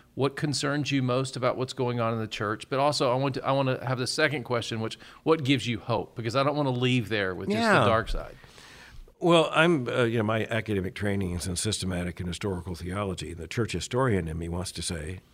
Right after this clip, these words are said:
Speaker 2: the church is always facing a crisis. Um,
Speaker 1: Mm-hmm.
Speaker 2: that, you know, that you, you might look at the interregnum of, say, you know, period from five hundred to fifteen hundred and during the medieval period. It has challenges then, but the society wasn't changing much.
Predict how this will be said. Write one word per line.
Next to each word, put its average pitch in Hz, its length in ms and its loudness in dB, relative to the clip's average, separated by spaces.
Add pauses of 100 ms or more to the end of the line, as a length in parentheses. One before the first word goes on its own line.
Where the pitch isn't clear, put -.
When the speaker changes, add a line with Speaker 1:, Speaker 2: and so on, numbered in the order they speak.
(140)
Speaker 2:
the 135 200 0
church 156 320 -2
is 95 140 0
always 78 280 -2
facing - 340 -8
a - 60 -12
crisis. - 420 -12 (540)
Um, 101 420 4 (360)
Speaker 1:
Mm-hmm. 95 180 -2
Speaker 2:
that, 156 160 4
you 156 140 8
know, 135 120 8
that 156 200 2
you, 147 120 6
you 147 120 4
might 135 240 4
look 117 160 0
at 95 100 0
the 98 140 -2
interregnum 104 640 2
of, 87 120 -2
say, 90 380 -2
you 101 140 -6
know, 85 200 -8 (200)
period 110 240 0
from 90 100 -6
five 101 300 -2
hundred 90 220 -4
to 87 40 -8
fifteen 95 400 -2
hundred 87 340 -2
and 85 140 -4
during 98 240 2
the 90 60 0
medieval 90 400 0
period. 92 280 -2
It 151 60 4
has 151 320 6
challenges 131 560 4
then, 117 200 4
but 95 120 -2
the 95 60 -6
society 123 340 4
wasn't 98 300 0
changing 82 320 -4
much. - 260 -10